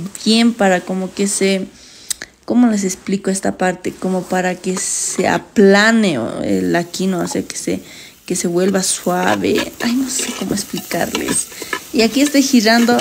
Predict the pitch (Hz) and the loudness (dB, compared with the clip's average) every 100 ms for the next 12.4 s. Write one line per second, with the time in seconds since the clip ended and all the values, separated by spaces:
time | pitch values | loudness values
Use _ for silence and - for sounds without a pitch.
0 | - - 190 180 180 220 202 165 - - | 0 0 2 2 2 2 2 -2 -10 -10
1 | - 180 180 202 196 196 175 170 165 180 | -6 -6 -4 -6 -2 -2 -2 -2 -4 -6
2 | - - - - - - 220 494 - 180 | -8 -12 -10 -14 -14 -4 -2 2 4 2
3 | 180 - 277 339 - 240 247 349 427 320 | 2 4 6 6 4 4 6 6 4 2
4 | 285 302 294 294 - 359 330 285 160 - | 2 4 4 2 0 2 4 4 2 -4
5 | - 240 - - - - 202 202 202 208 | -16 -16 -16 -18 -14 -4 -2 0 0 0
6 | 185 180 196 202 214 202 196 196 196 196 | -2 -2 -2 0 -2 -2 -2 -4 -4 -4
7 | 185 175 165 170 - 208 233 - 285 311 | -2 2 0 0 0 0 0 0 0 0
8 | 285 202 196 196 185 - - 202 202 - | -2 -4 -6 -6 -6 -6 -6 -2 -4 -2
9 | 185 180 208 262 - - _ - - - | -4 -2 0 0 -2 -6 _ -20 -20 -20
10 | - - _ _ - - - - 190 233 | -20 -20 _ _ -8 -8 -4 -4 -2 -2
11 | 233 220 185 - 180 175 - 180 185 - | 0 -2 -2 -4 -4 -4 -4 -6 -6 -6
12 | - 190 196 | -4 -4 -6